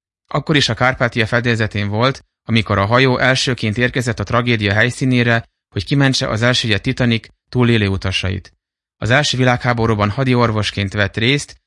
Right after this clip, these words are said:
majd a háború után ezerkilencszázhuszonegyben Szabadkán telepedett le. A Szibériában szerzett tapasztalatok alapján írta meg az első regényét, a Nagy Káder címmel, elindítva ezzel írói karrierjét.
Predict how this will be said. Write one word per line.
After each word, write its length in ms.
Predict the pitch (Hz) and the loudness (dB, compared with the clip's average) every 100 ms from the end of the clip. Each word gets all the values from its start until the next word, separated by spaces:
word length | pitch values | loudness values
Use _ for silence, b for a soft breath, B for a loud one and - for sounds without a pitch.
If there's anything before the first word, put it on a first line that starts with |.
| _ | _
majd 160 | - 110 | -2 0
a 40 | |
háború 460 | 104 127 139 117 107 | 2 0 0 -2 -2
után 380 | 131 131 123 117 - | -4 -2 -2 -2 -6
ezerkilencszázhuszonegyben 1200 | 123 117 - 120 113 101 - 131 110 123 123 110 | -2 -2 0 0 0 -2 -6 -4 -2 -2 0 -2
Szabadkán 540 | - 123 113 - 104 | -2 -2 -2 -2 -4
telepedett 540 | 101 107 104 101 98 - | 0 -2 -2 -4 -4 -6
le. 220 | 98 - _ _ _ _ _ | -10 -10 _ _ _ _ _
A 100 | 110 | -6
Szibériában 600 | 151 156 165 151 127 123 | -2 0 2 2 2 0
szerzett 360 | - 139 127 | 0 0 0
tapasztalatok 580 | - 135 143 135 127 113 | -2 -2 -2 -2 -2 -2
alapján 460 | 104 139 143 143 135 | 0 0 0 -2 0
írta 320 | 123 131 131 | -2 -2 -2
meg 200 | 120 110 | 0 -2
az 140 | 104 | -2
első 340 | 113 120 - 110 | 0 0 0 0
regényét, 680 | 110 131 156 151 143 - _ _ _ _ | 0 0 0 0 0 -4 _ _ _ _
a 80 | - | 0
Nagy 200 | 127 143 | 0 2
Káder 400 | - 120 110 104 | 0 0 0 -2
címmel, 500 | - 147 147 135 139 b b | -2 0 2 0 -2 b b
elindítva 480 | 135 135 127 127 117 | 0 2 2 0 0
ezzel 320 | 123 123 120 | 2 0 0
írói 360 | 127 123 117 | 2 2 2
karrierjét. 760 | 107 107 101 95 55 57 58 - | 0 0 0 0 -2 -4 -8 -10